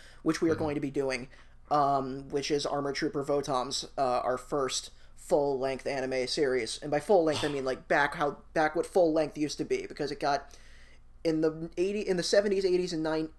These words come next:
Speaker 1: nineties, it was, like, fifty-something episodes. Then somewhere along the line, it was, like, thirty-six, twenty-four. Now it's twelve.
Speaker 2: Yeah.
Speaker 1: As, like, the standard of what, but then again, there's, like, there's so much fucking anime coming out now.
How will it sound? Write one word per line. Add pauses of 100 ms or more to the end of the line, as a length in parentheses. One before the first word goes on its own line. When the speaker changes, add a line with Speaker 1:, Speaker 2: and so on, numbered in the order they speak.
Speaker 1:
nineties,
it
was,
like,
fifty-something
episodes.
Then
somewhere
along
the
line,
it
was,
like,
thirty-six,
twenty-four.
Now
it's
twelve. (1160)
Speaker 2:
Yeah. (140)
Speaker 1:
As,
like,
the
standard
of
what,
but
then
again,
there's,
like,
there's
so
much
fucking
anime
coming
out
now.